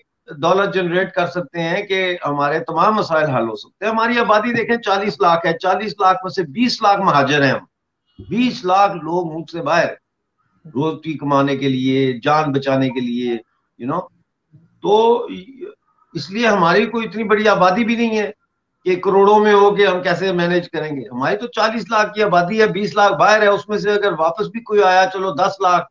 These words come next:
तो हमारी तीस लाख हो जाएगी। तीस लाख लोगों को इतने बड़े रकबे में संभालना और खुशहाल करना कोई मुश्किल नहीं है, अगर लूट मार पाकिस्तान की वहां बंद हो जाए।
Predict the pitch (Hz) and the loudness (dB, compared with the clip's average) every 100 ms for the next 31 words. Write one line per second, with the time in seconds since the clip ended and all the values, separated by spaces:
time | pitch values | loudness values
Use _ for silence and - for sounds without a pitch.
0 | _ 160 160 160 160 247 196 247 240 220 | _ -10 -4 -4 -4 -6 -4 -2 0 2
1 | 185 170 156 - _ _ _ _ - 226 | 2 -2 -6 -18 _ _ _ _ -8 -6
2 | 220 262 208 220 226 233 - 226 226 226 | -2 -2 0 0 2 0 0 2 4 2
3 | 220 185 - 226 214 208 208 185 180 180 | 0 -8 -6 -6 0 2 2 2 0 0
4 | 214 202 185 175 151 131 135 170 196 185 | 0 2 0 -2 0 0 2 2 4 4
5 | 180 165 143 135 175 175 175 185 196 202 | 2 -4 -4 -2 -2 -4 -2 -2 -2 -4
6 | 165 - 175 170 175 170 165 143 135 180 | -4 -6 -6 -4 -2 -2 -4 -6 -6 -6
7 | 170 170 160 156 139 135 139 147 139 135 | -2 0 0 -2 -4 -4 -6 -6 -4 -6
8 | 120 123 123 151 117 87 | -6 -6 -2 -2 -2 -4